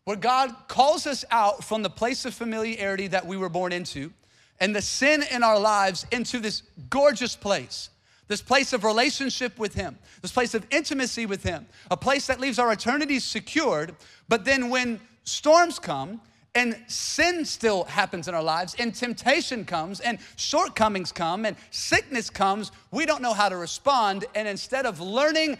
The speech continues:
how to live in the difficulty of the area that we've been called to live in,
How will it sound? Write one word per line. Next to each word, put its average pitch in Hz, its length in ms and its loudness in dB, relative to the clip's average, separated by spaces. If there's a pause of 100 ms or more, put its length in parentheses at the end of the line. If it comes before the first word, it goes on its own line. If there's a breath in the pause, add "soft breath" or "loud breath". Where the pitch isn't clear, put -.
(160 loud breath)
how 220 180 2
to 208 100 2
live 269 560 -2 (220 loud breath)
in 220 140 -4
the 202 80 -2
difficulty 254 840 -2
of 185 160 -2
the 185 200 -6
area 247 320 -2
that 202 180 0
we've 202 220 -8
been 190 140 -6
called 233 340 -2
to 196 80 -6
live 226 260 -4
in, 160 260 -6